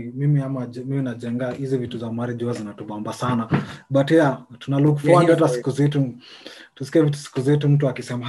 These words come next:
Speaker 1: "Ah, umesikia Shuri, umesikia Jenga?" Yeah. Yeah. Um, if anyone, at least, um, thank you, Jenga, for your word, and I really pray that God, as you, as he prepares you, go, may we even also ask, may we be known by our fruits.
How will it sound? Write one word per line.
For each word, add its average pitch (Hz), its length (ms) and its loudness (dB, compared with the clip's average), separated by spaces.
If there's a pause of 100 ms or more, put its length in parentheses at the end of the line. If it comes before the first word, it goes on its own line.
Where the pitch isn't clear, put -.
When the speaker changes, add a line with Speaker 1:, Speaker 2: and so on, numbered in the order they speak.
Speaker 1:
"Ah, 208 120 -4
umesikia 175 380 -10
Shuri, 175 260 -12
umesikia 160 380 -6
Jenga?" 170 340 -10
Yeah. - 180 -12 (580)
Yeah. 123 280 -8
Um, 151 580 0 (200)
if 151 160 -4
anyone, 180 460 -2
at 139 140 -6
least, 165 260 -4
um, 131 680 -2 (320)
thank 190 220 0
you, 175 60 0
Jenga, 139 300 0
for 120 160 -6
your 117 100 -4
word, 127 200 -4
and 117 140 -4
I 120 80 -4
really 127 300 -4 (320)
pray 127 180 -6
that 117 240 -8
God, 123 280 -8 (160)
as 117 220 -10
you, 117 320 -6 (140)
as 117 120 -10
he 120 80 -6
prepares 123 540 -4
you, 123 100 -4
go, 117 260 -12 (1000)
may 127 100 0
we 151 140 4
even 139 240 2
also 127 340 -6
ask, 123 260 -10
may 113 140 -10
we 120 120 -6
be 110 160 -8
known 110 220 -8
by 104 100 -16
our 98 220 -14
fruits. - 500 -20